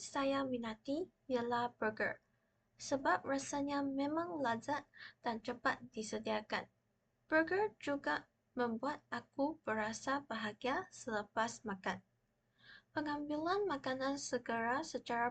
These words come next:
berlebihan boleh membawa kesan negatif kepada kesihatan seperti obesiti.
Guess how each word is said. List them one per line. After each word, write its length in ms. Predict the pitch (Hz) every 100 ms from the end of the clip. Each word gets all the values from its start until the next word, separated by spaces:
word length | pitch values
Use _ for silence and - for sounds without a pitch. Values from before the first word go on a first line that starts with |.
| 247
berlebihan 640 | 226 214 220 233 339 415 - - - - _ 277
boleh 480 | 269 277 285 330
membawa 560 | 370 277 240 226 233 262 -
kesan 560 | - 277 - 302 320
negatif 560 | 294 - - - 226 233 _
kepada 560 | - 214 208 214 - -
kesihatan 800 | - 220 - 226 226 - 233 240
seperti 560 | - - 214 214 247 254 -
obesiti. 720 | 208 190 190 - 185 185